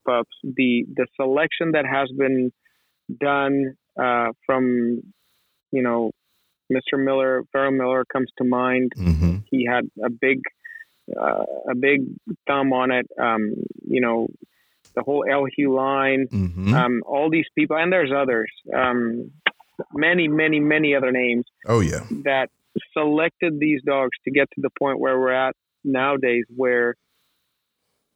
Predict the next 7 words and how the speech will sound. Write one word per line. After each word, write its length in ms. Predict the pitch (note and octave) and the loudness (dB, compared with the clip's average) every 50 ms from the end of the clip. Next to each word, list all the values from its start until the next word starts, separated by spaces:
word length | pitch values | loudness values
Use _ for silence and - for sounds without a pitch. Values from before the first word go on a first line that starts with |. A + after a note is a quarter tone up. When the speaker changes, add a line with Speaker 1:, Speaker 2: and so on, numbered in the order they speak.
| _ _ _ _ _ _ _ _ _ _ _ _ _ _ _ _ _ _ _ _ - | _ _ _ _ _ _ _ _ _ _ _ _ _ _ _ _ _ _ _ _ 0
Speaker 1:
I 120 | C#3 D3+ C#3+ - | 0 0 0 0
can 220 | - D3+ C#3+ C3 | -2 -4 -4 -2
get 260 | B2 C#3 C#3 C3 B2 - - - _ _ _ _ _ _ _ - | 0 0 0 0 -2 -4 -12 -20 _ _ _ _ _ _ _ -4
a 100 | B2+ A#2+ | -4 -4
whole 460 | A#2 A2+ C3+ D3+ D#3 D#3+ D#3 D3 C3+ C3+ | -2 -2 -2 0 0 2 2 2 2 2
litter 400 | C#3 C#3 B2+ A#2 G#2+ G#2 A2 - _ _ _ _ _ _ _ _ _ _ - | 0 0 0 0 -2 -4 -6 -10 _ _ _ _ _ _ _ _ _ _ 0
of 120 | C3+ B2+ | 0 0